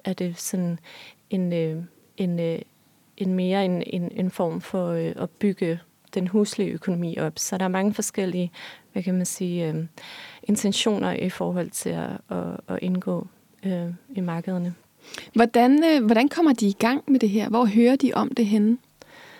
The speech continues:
Speaker 1: I forhold til Japan har der i form af en,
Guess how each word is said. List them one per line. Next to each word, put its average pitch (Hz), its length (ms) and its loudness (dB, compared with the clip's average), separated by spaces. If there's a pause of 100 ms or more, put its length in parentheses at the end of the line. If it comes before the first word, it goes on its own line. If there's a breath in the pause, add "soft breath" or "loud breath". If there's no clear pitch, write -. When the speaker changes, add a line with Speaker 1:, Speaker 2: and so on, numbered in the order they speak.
(100)
Speaker 1:
I 202 100 0
forhold 226 320 2
til 214 180 -2
Japan 190 360 2
har 185 160 0
der 170 340 2 (100)
i 185 100 -6 (280)
form 185 320 0
af 156 440 0
en, 160 200 -2